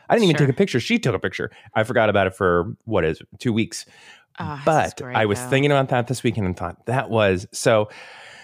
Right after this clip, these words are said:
Speaker 1: to everyone who's listening and to Chick-fil-A, proud sponsors, not of our show, but of some
Speaker 2: <laughs>
Speaker 1: things,
Speaker 2: Of
Speaker 1: I want you to
Speaker 2: something.
Speaker 1: know <laughs> we are wide open to talk about your honey
Speaker 2: Yes.
Speaker 1: barbecue s-, no, no, no, no.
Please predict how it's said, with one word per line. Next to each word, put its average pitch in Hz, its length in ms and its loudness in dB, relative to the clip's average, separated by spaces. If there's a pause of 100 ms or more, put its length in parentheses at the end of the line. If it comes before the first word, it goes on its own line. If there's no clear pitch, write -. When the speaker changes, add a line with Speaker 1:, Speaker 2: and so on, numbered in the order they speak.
(460)
Speaker 1:
to 165 60 0
everyone 180 280 4
who's 135 160 2
listening 107 420 2 (260)
and 143 320 2
to 123 120 0
Chick-fil-A, 117 580 0
proud 113 300 -2
sponsors, 101 760 0
not 104 300 0
of 107 160 2
our 107 100 4
show, 98 320 2
but - 200 4
of 131 160 2
some - 180 4
Speaker 2:
<laughs> 110 80 8
Speaker 1:
things, 87 420 2
Speaker 2:
Of 110 140 2
Speaker 1:
I 113 60 6
want 123 260 6
you - 60 6
to 123 60 6
Speaker 2:
something. 113 140 4
Speaker 1:
know 107 300 4
<laughs> 123 80 0 (1080)
we 131 240 4
are 107 240 4 (140)
wide 87 460 2
open 87 360 2
to 107 80 0
talk 101 240 0
about 98 280 0
your 110 500 2 (100)
honey 123 220 0
Speaker 2:
Yes. 165 100 2
Speaker 1:
barbecue 160 400 2
s-, - 200 -10
no, 135 120 2
no, 107 120 2
no, 98 200 -4
no. 113 220 -6